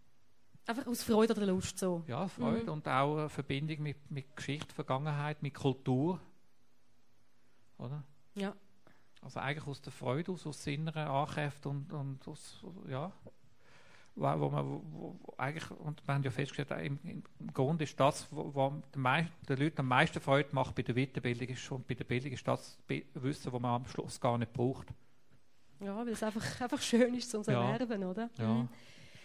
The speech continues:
Speaker 1: Was gibt's für weitere Trends? Also vielleicht auch, äh,
Speaker 2: Ja, ein
Speaker 1: Wohnen
Speaker 2: Trend
Speaker 1: im
Speaker 2: ist,
Speaker 1: Alter?
Speaker 2: also ein Trend ist, dass Leute länger gesund bleiben und später behindert werden. Das ist ein ganz klarer Trend. Ein Trend ist auch, dass ein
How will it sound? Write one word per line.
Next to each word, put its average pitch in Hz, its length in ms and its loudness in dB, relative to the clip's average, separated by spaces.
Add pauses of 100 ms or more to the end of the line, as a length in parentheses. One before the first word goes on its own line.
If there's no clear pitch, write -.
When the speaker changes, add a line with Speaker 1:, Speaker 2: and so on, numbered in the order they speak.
Speaker 1:
Was 254 180 4
gibt's 269 200 2
für 226 100 4
weitere 294 320 -2
Trends? 285 300 -2
Also - 120 -6
vielleicht 247 220 -2
auch, 226 300 2
äh, 220 360 0 (540)
Speaker 2:
Ja, 131 80 0
ein 131 140 0
Speaker 1:
Wohnen 202 260 10
Speaker 2:
Trend - 120 6
Speaker 1:
im 294 60 6
Speaker 2:
ist, 277 80 6
Speaker 1:
Alter? 277 460 2 (200)
Speaker 2:
also 127 200 -2
ein 123 100 -4
Trend 131 240 4
ist, - 140 -4
dass 127 160 -4
Leute 123 240 2
länger 120 180 2
gesund - 300 0
bleiben 196 320 -4 (100)
und 185 140 -12 (260)
später 135 320 -2
behindert 139 720 0
werden. 165 320 2
Das - 180 -4
ist 151 80 -6
ein 143 80 -4
ganz 139 240 2
klarer 139 500 2
Trend. 131 360 2
Ein 131 120 -2 (120)
Trend 127 340 2
ist 131 180 -2
auch, 123 220 2
dass 131 220 -4
ein 127 80 -4